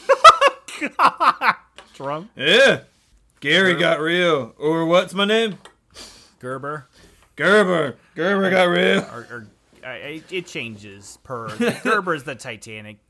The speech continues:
Speaker 2: You know what? It's been two hundred fifty years. I can't keep count.
Speaker 1: Yeah, I don't even care anymore. I'm just a guy that lives out of a bottle.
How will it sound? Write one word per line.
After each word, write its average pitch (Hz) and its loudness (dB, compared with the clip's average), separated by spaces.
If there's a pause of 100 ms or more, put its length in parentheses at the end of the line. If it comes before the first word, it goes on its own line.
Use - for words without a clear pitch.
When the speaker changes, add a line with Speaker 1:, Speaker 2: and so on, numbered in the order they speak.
Speaker 2:
You 165 -4
know 202 2
what? 202 2
It's 160 -6
been 180 -4
two 180 -4
hundred 170 -2
fifty 175 -10
years. 175 -8
I 139 -4
can't 113 -14
keep 95 -20
count. 92 -20 (420)
Speaker 1:
Yeah, 175 -6
I 202 0
don't 180 -2
even 123 -14
care 147 -6
anymore. 123 -10
I'm 120 -8
just 123 -12
a 107 -12
guy 131 -4
that 104 -14
lives 117 -14
out 120 -8
of 127 -12
a 135 -8
bottle. 92 -16